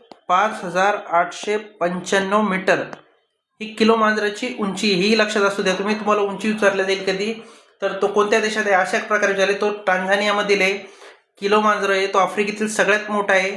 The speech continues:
तो मृत आहे आणि त्याची उंची आहे पाच हजार आठशे पंच्याण्णव मीटर. चला तर मग समोरच्या क्वेश्चनकडे चालूया. खालीलपैकी न्यूयॉर्क स्टॉक एक्सचेंज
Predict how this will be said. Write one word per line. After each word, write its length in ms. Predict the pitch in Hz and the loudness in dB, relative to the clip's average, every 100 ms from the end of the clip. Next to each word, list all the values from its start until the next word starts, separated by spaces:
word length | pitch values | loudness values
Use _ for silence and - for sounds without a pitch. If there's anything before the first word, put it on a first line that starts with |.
| 214 | -2
तो 100 | 202 | -2
मृत 280 | 185 202 240 | 2 2 2
आहे 160 | 202 196 | 2 0
आणि 200 | 180 185 | -4 -6
त्याची 200 | 190 202 | -4 -2
उंची 280 | 190 190 208 | -2 0 2
आहे 160 | 208 | 2
पाच 360 | - 180 196 185 | 2 2 0 -2
हजार 200 | 180 190 | 0 2
आठशे 460 | 165 165 - 233 262 - _ _ - | 2 0 0 0 0 -6 _ _ -10
पंच्याण्णव 520 | 175 175 196 190 202 | -8 -2 0 2 0
मीटर. 260 | 196 196 170 - - _ _ _ _ _ _ - | 0 2 0 0 -12 _ _ _ _ _ _ -4
चला 160 | 175 | 0
तर 160 | 180 185 | 2 2
मग 160 | 214 | 2
समोरच्या 360 | 226 208 185 190 | 0 0 0 0
क्वेश्चनकडे 320 | 185 190 185 | -2 -2 -2
चालूया. 260 | 190 196 254 - - - _ _ _ _ _ _ - | 0 2 2 0 -14 -20 _ _ _ _ _ _ -2
खालीलपैकी 760 | 190 233 262 233 226 233 247 | 0 2 2 2 2 0 -2
न्यूयॉर्क 440 | 220 202 220 226 | 0 2 4 2
स्टॉक 300 | - - 226 | 0 2 2
एक्सचेंज 380 | 226 220 - 214 | 0 -6 -6 -6